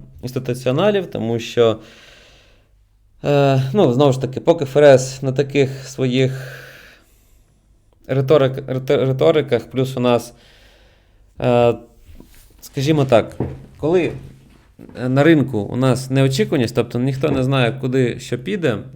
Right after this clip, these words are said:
е, завжди ризикові активи будуть страждати. В нашому випадку альткоїни, B T C. Фонда теж підлягає під ризикові активи, але крипта кратно більше. І коли у нас ніхто не знає, що буде далі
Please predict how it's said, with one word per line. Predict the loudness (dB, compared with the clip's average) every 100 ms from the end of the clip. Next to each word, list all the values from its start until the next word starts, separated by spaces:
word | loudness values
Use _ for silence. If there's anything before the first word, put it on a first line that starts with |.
| -10
е, | -8
завжди | -4 -4 -2 -2 -4 -4
ризикові | -4 -4 -2 0 0
активи | -2 -4 -2 -4 -6 -12 -12
будуть | -8 -6 -6
страждати. | -8 -6 -4 -2 -4 -6 -14 -14 -6
В |
нашому | -6 -4 -4
випадку | -4 -4 -4 -6
альткоїни, | -4 -6 -6 -4 -2 -4
B | -6
T | -10
C. | -12 -6 -6 -6 -10 -18 -20 -20 _ -6
Фонда | -2 0 0
теж | 2 2 0 -8
підлягає | -6 -2 0 2 0
під | 0 -4
ризикові | -4 -4 -4 -2 -2
активи, | -2 -2 0 2
але | 2 2 2
крипта | 0 -6 -4 0 0
кратно | 0 0 0 0
більше. | -4 -4 -6 -10 -16 -16 -20 -20 -16
І | -8
коли | -2 0
у | 0
нас | 0 -2 -4 -10 -20 _ _ _ -12
ніхто | -12 -8
не | -6 -4
знає, | 0 0 -2
що | -4
буде | -2 -2 -2
далі | -4 -4 -6